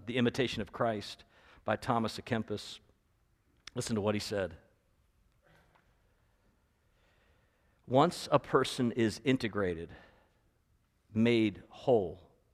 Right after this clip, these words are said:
his inner life becomes simplified.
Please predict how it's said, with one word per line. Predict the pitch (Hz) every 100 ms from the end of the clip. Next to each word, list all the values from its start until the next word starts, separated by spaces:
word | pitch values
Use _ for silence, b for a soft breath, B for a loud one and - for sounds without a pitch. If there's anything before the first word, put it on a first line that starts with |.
| _ _ _ _ _ _ -
his | 139 117 - -
inner | 139 139 123
life | 120 117 - -
becomes | - 110 92
simplified. | - 120 - 95 - 64 58